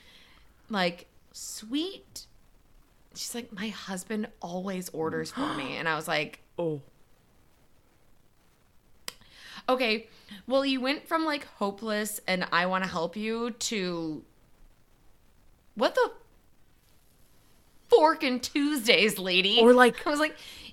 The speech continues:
Speaker 2: or
Speaker 1: "You're in your fucking sixties."
Speaker 2: Or, like, blink five times if you need help.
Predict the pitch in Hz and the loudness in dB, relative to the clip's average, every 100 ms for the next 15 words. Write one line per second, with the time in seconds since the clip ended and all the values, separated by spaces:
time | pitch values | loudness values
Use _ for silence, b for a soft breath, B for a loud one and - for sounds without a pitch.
0 | - 214 254 262 254 359 427 415 - - | -4 12 12 12 4 4 8 6 4 -14
1 | - - - - 339 339 - - - 381 | -20 -20 -12 -10 -10 -14 -16 -10 -6 -6
2 | - - 226 190 254 262 277 339 185 160 | -8 -4 -2 4 4 4 6 4 4 -6
3 | 180 175 262 - - 180 190 233 - 170 | -6 0 0 0 -6 -2 2 0 0 0
4 | 202 214 156 185 175 180 165 143 143 165 | 2 2 2 -2 0 0 -2 -2 -2 -2
5 | 123 | -4